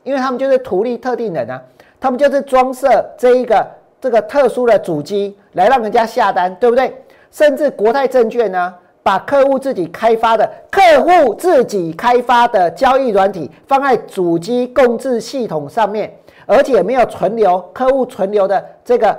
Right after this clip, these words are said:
委托的记录，完全都没有。那这个能够造成什么样的影响？比如说有两个人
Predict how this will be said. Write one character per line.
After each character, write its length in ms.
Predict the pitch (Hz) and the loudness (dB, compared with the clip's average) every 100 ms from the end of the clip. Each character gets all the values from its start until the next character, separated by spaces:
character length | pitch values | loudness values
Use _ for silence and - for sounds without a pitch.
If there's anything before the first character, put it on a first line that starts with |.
| - - | -4 0
委 220 | 190 180 | 2 2
托 200 | 233 262 | 2 2
的 120 | 208 | 0
记 260 | 190 262 240 | -2 -4 -2
录， 260 | 226 190 - - | -2 -4 -8 -6
完 140 | 226 | -2
全 140 | 247 | 0
都 100 | 247 | 2
没 140 | 254 226 | 2 0
有。 160 | 220 - - _ _ _ _ _ _ _ _ _ _ _ _ _ _ _ _ _ | -4 -8 -20 _ _ _ _ _ _ _ _ _ _ _ _ _ _ _ _ _
那 140 | 294 | -2
这 160 | 320 370 | 0 0
个 160 | 285 | 0
能 120 | 226 247 | 0 2
够 220 | 294 247 | 2 2
造 220 | - 285 | 0 0
成 100 | 220 | 0
什 120 | 208 | -2
么 80 | 202 | -4
样 40 | 220 | -4
的 60 | |
影 120 | 190 | -4
响？ 200 | 196 175 - _ _ _ | -6 -8 -8 _ _ _
比 100 | - | 0
如 140 | 190 214 | 4 4
说 420 | 214 254 262 - - | 4 2 0 -6 -2
有 120 | 196 | 0
两 240 | 240 214 165 | 2 2 0
个 120 | |
人 100 | 156 | -4